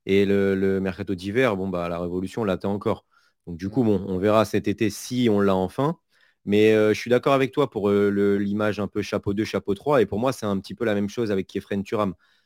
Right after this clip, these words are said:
Speaker 1: C'est un joueur qui a aussi énormément de qualité, du potentiel, qui pourrait nous apporter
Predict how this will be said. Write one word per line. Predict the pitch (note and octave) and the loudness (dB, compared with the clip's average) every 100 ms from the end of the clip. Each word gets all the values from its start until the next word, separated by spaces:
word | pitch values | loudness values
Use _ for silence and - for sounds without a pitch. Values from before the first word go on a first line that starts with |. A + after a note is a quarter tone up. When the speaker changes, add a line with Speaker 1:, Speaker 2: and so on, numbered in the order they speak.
| _ - | _ -20
Speaker 1:
C'est | - F#2+ F#2 | -6 0 0
un | F#2+ F#2+ | 0 -2
joueur | G2 G#2 - | -2 -2 0
qui | |
a | G2+ | -2
aussi | F#2+ - | -2 -2
énormément | G#2 G2+ G2 G2 | -2 0 0 -2
de | G2 | -2
qualité, | F#2+ F2+ C3 | -4 -2 -2
du | G2+ F#2 | -2 -4
potentiel, | G2 G2 F#2 - B2 D3 - _ _ | -4 -4 -4 0 0 -2 -10 _ _
qui | - | -12
pourrait | - G#2+ A2+ | -4 2 2
nous | G#2+ G2+ | 2 2
apporter | F#2 G2+ - C3+ D#3+ - | 0 -2 0 0 0 -4